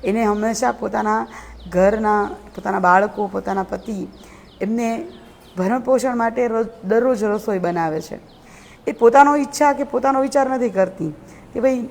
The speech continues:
ના, મારે ભૂખ લાગી છે, મારે ખાવું છે, તો મારે રસોઈ બનાવવી જ પડશે. પણ એનો ઇન્ટેન્શન સૌથી મોટો શું હોય છે કે ભાઈ મારા બાળકોનું ભરણ પોષણ કરવાનું છે,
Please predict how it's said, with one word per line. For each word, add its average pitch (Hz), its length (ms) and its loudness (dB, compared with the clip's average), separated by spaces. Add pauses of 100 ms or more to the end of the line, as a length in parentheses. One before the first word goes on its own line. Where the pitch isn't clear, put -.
(140)
ના, 233 120 2
મારે 202 340 8
ભૂખ 214 280 0
લાગી 185 260 2
છે, 185 100 -6
મારે 180 340 2
ખાવું 175 320 -2
છે, 160 180 -6 (480)
તો 220 60 -4
મારે 202 220 6
રસોઈ 214 260 0
બનાવવી 208 320 0
જ 160 40 -6 (100)
પડશે. 156 360 -6 (520)
પણ 269 100 0
એનો 277 280 0
ઇન્ટેન્શન 285 580 -2
સૌથી 277 320 -4
મોટો 254 320 -4
શું 247 220 -8
હોય 196 160 -2
છે 170 160 -4 (380)
કે 226 60 -8
ભાઈ 240 100 2
મારા 226 200 2
બાળકોનું 208 520 2
ભરણ 202 240 0
પોષણ 196 360 -4
કરવાનું 180 300 -4
છે, 175 120 -12